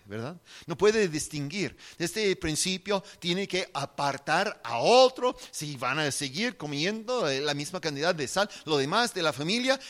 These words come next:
necesita preparar algo diferente para, para mí o para la persona quien está con esa dieta, porque no se puede. Uno no dice, "Ah, mira, eh, eh, ese, todo el pan, mira, eh, solamente quiero ese pedacito al final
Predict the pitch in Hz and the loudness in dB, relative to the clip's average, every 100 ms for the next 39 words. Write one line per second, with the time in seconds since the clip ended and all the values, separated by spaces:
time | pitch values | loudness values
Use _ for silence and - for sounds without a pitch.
0 | - 180 170 - 220 - 226 202 - 165 | -6 -4 -4 -4 -8 -8 -2 0 2 4
1 | 196 247 - - _ - 139 156 196 226 | 6 4 2 -10 _ -6 0 4 6 6
2 | 240 185 170 156 208 240 254 247 - - | 4 4 0 4 4 4 0 0 -4 -4
3 | 156 165 180 160 147 156 180 277 254 147 | 2 2 2 2 2 2 2 2 4 2
4 | 165 156 156 143 143 170 233 220 - - | 2 2 2 2 -4 0 2 2 -2 -4
5 | 180 175 175 139 180 202 208 180 165 160 | -2 2 0 2 4 4 4 0 -2 -2
6 | 143 175 180 262 269 240 160 - - 185 | -2 -2 6 10 10 8 0 0 -6 0
7 | 190 196 175 208 226 180 240 254 165 - | 2 2 0 0 -2 6 10 10 8 -2
8 | 175 208 240 226 185 165 175 185 151 160 | -2 0 2 2 2 0 0 0 2 0
9 | 160 196 160 - - 139 135 170 156 170 | 0 0 0 -2 -10 -10 -4 -4 0 -2
10 | 160 156 - - 185 185 147 - 202 180 | 0 -2 -2 0 4 4 2 4 4 4
11 | 120 - 170 202 185 170 156 185 175 196 | 0 -10 0 2 2 0 -2 -2 -2 -2
12 | 190 - 185 202 180 143 156 151 143 - | -6 -2 2 2 2 0 -2 -2 -2 -2
13 | 202 - 202 151 127 123 135 139 190 | -6 -2 0 2 2 0 -6 0 0